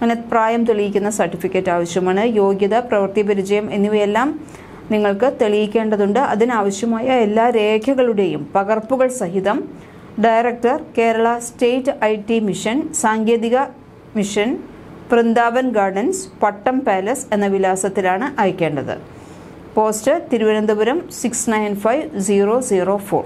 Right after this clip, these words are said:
പതിനഞ്ച് ഒന്ന് രണ്ടായിരത്തി ഇരുപത്തിനാലിനോ അതിനു മുൻപോ യോഗ്യത, പ്രായം, പരിചയം എന്നിവ തെളിയിക്കുന്ന രേഖകൾ നൽകിയില്ലെങ്കിൽ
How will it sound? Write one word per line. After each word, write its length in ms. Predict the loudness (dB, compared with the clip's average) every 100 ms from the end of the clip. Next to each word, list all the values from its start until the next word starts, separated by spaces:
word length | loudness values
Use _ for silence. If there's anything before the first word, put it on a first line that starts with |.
| 0
പതിനഞ്ച് 420 | 0 2 0 2
ഒന്ന് 260 | 2 2 0
രണ്ടായിരത്തി 540 | 0 0 0 0 0
ഇരുപത്തിനാലിനോ 960 | 0 0 0 0 0 0 2 2 0 0
അതിനു 240 | 0 2 0
മുൻപോ 580 | 0 0 0 0 0 0
യോഗ്യത, 400 | 2 2 0 0
പ്രായം, 600 | 0 0 -2 0 -2 -2
പരിചയം 520 | -2 -2 0 0 0
എന്നിവ 240 | -4 -2
തെളിയിക്കുന്ന 640 | -2 0 0 0 -2 0 0
രേഖകൾ 480 | 0 0 2 2 0
നൽകിയില്ലെങ്കിൽ 880 | 0 -2 0 0 2 0 0 -2